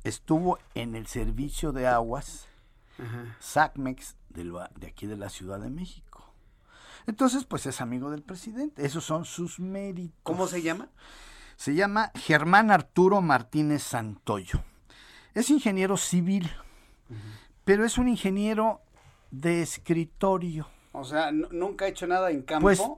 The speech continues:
Speaker 1: no sabe lo que es una planta de tratamiento, ni cómo se diseña. No creo que entienda los procesos físico-químicos que hay de los contaminantes en agua,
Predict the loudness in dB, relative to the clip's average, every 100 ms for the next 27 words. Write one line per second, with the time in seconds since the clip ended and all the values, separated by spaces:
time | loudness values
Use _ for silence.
0 | -14 -20 _ 4 6 8 6 8 4 2
1 | 0 2 0 2 0 2 -2 -2 -4 -4
2 | -2 -2 -2 -2 -2 -2 -2 -4 -6 -8
3 | -6 -4 -4 -4 -6 -14 -20 -4 0 2
4 | 2 0 -2 -8 -4 0 0 2 4 6
5 | 8 6 4 -4 -14 -20 -2 0 0 -2
6 | -4 -8 -8 -8 -10 -8 -8 -4 -2 -2
7 | -2 -6 -4 -2 0 -2 -6 -8 -6 -4
8 | -4 -4 -6 -8 -8 -6 -4 -4